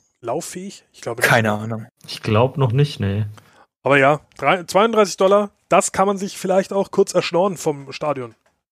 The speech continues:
Speaker 1: das
Speaker 2: Ja.
Speaker 1: leer ist, wenn man da überhaupt rein darf aktuell. Ähm, ja, puh.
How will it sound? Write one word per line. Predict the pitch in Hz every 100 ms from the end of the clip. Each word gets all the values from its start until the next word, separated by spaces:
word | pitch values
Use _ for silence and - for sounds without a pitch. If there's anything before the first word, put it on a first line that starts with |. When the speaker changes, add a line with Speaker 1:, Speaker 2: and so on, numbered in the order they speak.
| _
Speaker 1:
das | 127 123
Speaker 2:
Ja. | 123
Speaker 1:
leer | 135 139
ist, | 113 127 - 147
wenn | - 135 139
man | 135
da | 135
überhaupt | 135 131 131
rein | 131 131
darf | 120 139
aktuell. | 131 139 131 - _ _ _ _ _ -
Ähm, | 139 135 135 123 _ _ _ _ _ _ _ _ _ _ _ _ _ _ -
ja, | 139 220 220 _ _ _ _
puh. | - 165 220